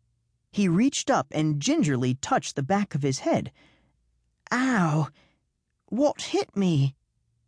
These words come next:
"I don't know. I lost the other guy, and when I got back, the rest of them were gone." Colin turned towards the entrance to the alley. "What happened to the onlookers?" "They're gone too.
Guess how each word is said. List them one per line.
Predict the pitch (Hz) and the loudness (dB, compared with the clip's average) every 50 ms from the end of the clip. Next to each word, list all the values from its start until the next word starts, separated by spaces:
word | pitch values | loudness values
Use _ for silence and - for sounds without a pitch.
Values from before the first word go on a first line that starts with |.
| _ _ _ _ - | _ _ _ _ -2
"I | 240 277 | 0 2
don't | 285 294 269 - | 2 2 2 2
know. | 226 240 277 277 208 139 123 127 - _ _ _ _ _ _ _ _ _ _ - | 0 2 2 2 2 0 -2 -4 -10 _ _ _ _ _ _ _ _ _ _ -2
I | 208 240 | 0 2
lost | 233 240 240 233 208 - - | 2 2 2 2 2 0 0
the | 165 175 | 0 0
other | 190 165 147 | 2 2 0
guy, | 123 123 143 123 123 127 143 143 - - - _ _ _ _ _ | 0 0 -2 -2 0 -2 -4 -6 -8 -14 -20 _ _ _ _ _
and | - 202 208 196 | 0 0 2 4
when | 196 254 262 | 4 2 2
I | 247 220 208 | 2 0 0
got | 180 214 208 - - _ | 0 0 0 -2 -2 _
back, | 262 247 214 175 180 - - _ _ _ _ _ _ _ | -2 0 0 0 -2 -6 -12 _ _ _ _ _ _ _
the | 196 226 262 | -2 0 0
rest | 226 233 294 349 320 - - | 2 2 2 0 0 -2 -2
of | 185 151 | -2 0
them | 160 175 190 | 0 2 2
were | 196 220 247 | 2 2 0
gone." | 220 196 254 285 349 330 185 131 135 139 - _ _ _ _ _ _ _ _ _ _ _ _ _ _ _ _ _ _ | 0 0 0 0 0 0 0 0 0 -2 -6 _ _ _ _ _ _ _ _ _ _ _ _ _ _ _ _ _ _
Colin | - - 156 170 220 254 277 262 | -2 0 0 0 2 0 0 -2
turned | - 269 262 262 262 233 | -2 0 0 0 0 0
towards | - 233 180 156 160 156 | 0 0 0 0 0 -2
the | 180 202 - - | -4 -6 -2 -2
entrance | 226 202 156 - 147 151 147 - | -2 -2 0 0 -2 -2 -2 -2
to | - 175 | -2 0
the | 175 190 - | 0 0 0
alley. | - 202 208 196 139 113 101 101 - _ _ _ _ _ _ _ _ _ _ _ _ _ _ - | 0 0 0 0 0 -2 -4 -6 -10 _ _ _ _ _ _ _ _ _ _ _ _ _ _ -4
"What | 156 196 220 - - - - - | 0 0 0 0 -2 -6 -6 -4
happened | 247 - - - - 175 165 151 | -4 -4 -4 -2 -2 0 0 0
to | - - 202 | 0 0 0
the | 185 208 - | 0 0 0
onlookers?" | - 220 240 254 254 247 208 165 131 131 - 131 139 147 - - - - _ _ _ _ _ _ _ _ _ _ _ _ _ _ _ _ | 0 0 0 2 2 2 2 2 0 0 -2 -4 -4 -4 -6 -8 -10 -14 _ _ _ _ _ _ _ _ _ _ _ _ _ _ _ _
"They're | 165 165 214 220 240 | 0 2 2 2 2
gone | 208 180 208 202 190 185 180 | 2 0 0 2 2 2 2
too. | 151 - - 220 196 143 131 131 | 0 0 0 0 0 0 0 -2